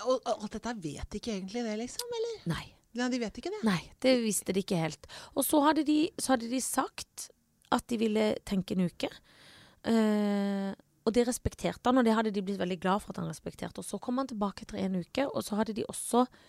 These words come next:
Speaker 2: for hun var på vei, så på vei til gift at de allerede hadde gitt noe medgift, og de er
Speaker 1: Mm.
Speaker 2: veldig fattige.
Speaker 1: Mm.
Speaker 2: Så, men det skjønte de at da må vi bare la det være.
Speaker 1: Mm.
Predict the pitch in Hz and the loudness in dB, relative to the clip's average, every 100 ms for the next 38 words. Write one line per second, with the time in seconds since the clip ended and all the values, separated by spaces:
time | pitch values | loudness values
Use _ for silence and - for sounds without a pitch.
0 | _ - 214 202 - 214 196 202 208 - | _ -2 2 2 4 4 4 4 2 0
1 | 254 - 185 190 - 180 - - - 180 | 0 2 0 0 0 -4 -4 -8 -6 -4
2 | 170 175 170 165 - 165 156 147 196 - | -2 -2 -2 -4 -6 -4 -2 -2 -2 -4
3 | - - 180 196 175 185 180 165 - 202 | -6 -2 0 2 2 2 0 -2 -2 4
4 | 247 285 175 156 156 151 - 214 - 208 | 4 4 -4 -6 -6 -10 -8 -8 -4 0
5 | 214 208 233 - 202 185 - 220 - 196 | 2 2 0 0 0 -2 -2 -2 0 0
6 | 202 208 175 170 180 180 185 170 160 165 | 0 0 -2 -2 -2 0 0 2 2 2
7 | 339 - _ - 190 170 151 | -2 -4 _ -12 -6 -6 -8